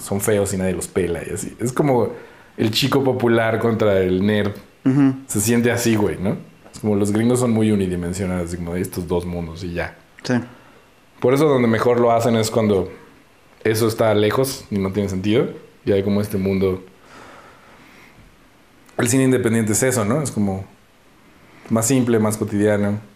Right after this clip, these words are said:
Speaker 2: Ujú.
Speaker 1: Caben todos los mundos. Y el cine con algún aspecto social o, o racial, pues tiene más ese pedo de, ah, vamos a hablar desde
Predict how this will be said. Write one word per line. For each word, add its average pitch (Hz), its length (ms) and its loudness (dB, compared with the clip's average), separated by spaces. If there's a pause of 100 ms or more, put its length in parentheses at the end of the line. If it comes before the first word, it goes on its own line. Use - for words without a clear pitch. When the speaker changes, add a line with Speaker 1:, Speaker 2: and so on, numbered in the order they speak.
(180)
Speaker 2:
Ujú. 147 380 2
Speaker 1:
Caben 113 340 2
todos 113 440 2
los 104 200 2
mundos. 107 560 2 (1000)
Y 113 120 4
el 117 100 2
cine 107 880 2
con 104 180 0
algún 101 360 2
aspecto 98 420 -2
social 98 500 2
o, 92 300 0 (220)
o 107 140 0
racial, 101 600 0 (1160)
pues - 160 -8
tiene 104 420 0 (320)
más 101 340 -4
ese 101 160 -2
pedo 107 260 2
de, 98 120 2
ah, 110 180 2
vamos 101 240 -2
a 98 40 -4
hablar 95 200 -2
desde 90 420 -4